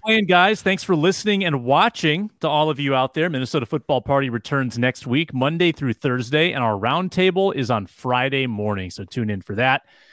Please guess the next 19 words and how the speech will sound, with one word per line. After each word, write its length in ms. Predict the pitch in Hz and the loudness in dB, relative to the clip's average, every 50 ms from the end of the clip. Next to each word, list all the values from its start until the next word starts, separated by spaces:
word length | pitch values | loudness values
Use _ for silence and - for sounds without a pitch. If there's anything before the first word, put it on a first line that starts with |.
| - _ _ _ _ _ _ | -20 _ _ _ _ _ _
He's 280 | _ - 190 240 226 196 | _ 0 2 2 4 4
Luke 260 | 214 214 202 - - | 6 4 4 4 0
Braun, 400 | - 143 123 117 113 110 110 120 - | 0 2 4 4 4 2 0 -2 -2
at 180 | 139 135 151 - | -2 -2 -2 0
Luke 220 | 156 156 139 - | -2 -4 -2 0
Braun 240 | - 135 131 131 123 | 0 2 2 2 0
N 160 | 131 127 123 | -2 -2 -2
F 180 | 120 117 - - | -2 -2 0 0
L. 260 | 135 113 107 110 110 | 2 2 2 2 0
He's 220 | 101 - 113 - - | -2 -4 -10 -6 -2
here 180 | - 196 196 | 2 2 4
in 80 | 196 180 | 4 2
the 40 | 165 | 0
Twin 280 | 120 - 151 143 131 | -2 -2 -2 0 0
Cities, 340 | - - 143 117 117 110 - | 0 0 0 0 0 -2 -2
going 240 | - - 175 175 170 | 0 2 2 2 2
to 80 | 156 123 | 2 2
Vikings 380 | 117 139 139 - - 123 - | 2 2 0 0 -4 -8 -4
practices. 720 | - - 143 127 120 - - 127 - 147 131 123 113 - | 0 2 2 2 2 -2 -4 -6 -2 0 0 0 -2 -4